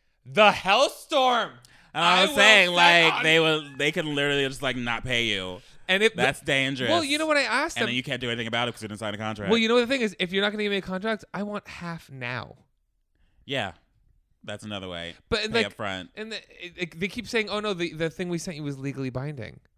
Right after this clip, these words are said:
Speaker 1: I, what? I don't know if that's tea.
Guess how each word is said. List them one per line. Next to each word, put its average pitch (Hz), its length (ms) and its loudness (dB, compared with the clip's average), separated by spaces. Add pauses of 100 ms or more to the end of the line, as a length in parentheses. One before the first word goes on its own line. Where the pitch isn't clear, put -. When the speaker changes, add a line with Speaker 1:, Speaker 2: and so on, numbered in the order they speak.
(120)
Speaker 1:
I, 165 200 -6 (840)
what? 143 260 -10
I 160 120 -6
don't 202 180 -8
know 208 160 -8
if 202 80 -14
that's 196 240 -10
tea. 180 340 -12